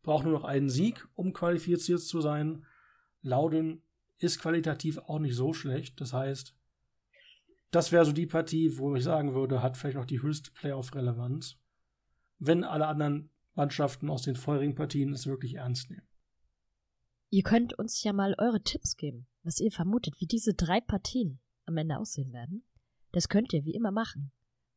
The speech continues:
Speaker 2: Auf Twitter unter Box to Box oder auf Facebook unter Use Soccer News.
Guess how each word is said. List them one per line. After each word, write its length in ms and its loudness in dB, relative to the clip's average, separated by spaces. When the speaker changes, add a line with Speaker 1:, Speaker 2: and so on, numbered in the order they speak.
Speaker 2:
Auf 440 0
Twitter 540 0
unter 480 -4
Box 340 0
to 100 -4
Box 320 0
oder 240 6
auf 80 -4
Facebook 480 0
unter 240 -2
Use 320 -2
Soccer 320 -2
News. 280 -14